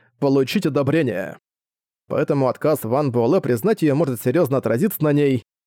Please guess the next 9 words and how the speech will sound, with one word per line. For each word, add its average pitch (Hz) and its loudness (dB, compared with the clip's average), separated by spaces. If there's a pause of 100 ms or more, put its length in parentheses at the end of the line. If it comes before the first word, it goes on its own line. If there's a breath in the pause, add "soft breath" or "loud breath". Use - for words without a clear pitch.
(240)
Если 196 0
планета 135 0
сама 147 0
делает 135 2
выбор, 151 0
но 196 2
встречает 143 -2
отказ - -6
практика, 147 -2